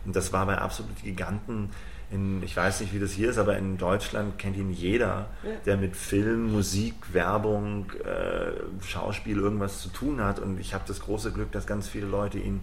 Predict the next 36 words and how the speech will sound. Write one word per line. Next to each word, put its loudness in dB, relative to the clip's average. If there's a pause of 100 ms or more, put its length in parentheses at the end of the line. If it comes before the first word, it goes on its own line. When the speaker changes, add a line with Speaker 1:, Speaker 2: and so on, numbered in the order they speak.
(320)
Speaker 1:
sehr, 4
sehr, 4
sehr 0
schätzen -2
und -4
dass -2
er -2
für 0
sie 0
was 0
Besonderes 0
ist, -2
vielleicht 0 (220)
auch 8
dadurch, -2 (320)
dass 0
er 2
nicht, -2
äh, 2 (480)
dass -2
er 4
so 0 (260)
letztendlich 0
dann -2
aus -4
so -2
einer 0
Nische -2
kam. -8 (560)
Und -8
Speaker 2:
Ja, 0
es -4
war -4
so, -2
also -4
wie -4